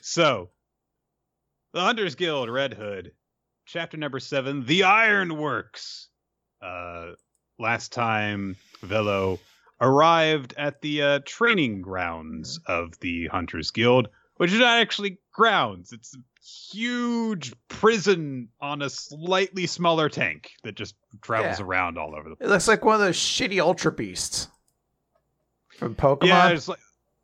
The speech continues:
Speaker 1: like, uh, the, the, the guy, like, designed, like, last minute, so it's like, "Oh, just box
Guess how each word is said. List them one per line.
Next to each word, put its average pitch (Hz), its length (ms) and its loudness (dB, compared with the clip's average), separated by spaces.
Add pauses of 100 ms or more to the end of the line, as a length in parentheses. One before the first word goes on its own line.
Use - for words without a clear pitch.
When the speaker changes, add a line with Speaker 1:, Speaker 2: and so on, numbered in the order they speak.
Speaker 1:
like, 143 180 -4
uh, 131 260 -4 (280)
the, 131 280 -2
the, 143 120 -6
the 139 120 0
guy, 139 180 0
like, 110 200 -4
designed, 95 880 -6 (280)
like, 82 260 -6 (240)
last 82 480 -4
minute, 85 440 -6 (100)
so - 160 -12
it's 82 140 -10
like, 76 240 -4
"Oh, 95 220 4
just - 240 -8
box 120 480 2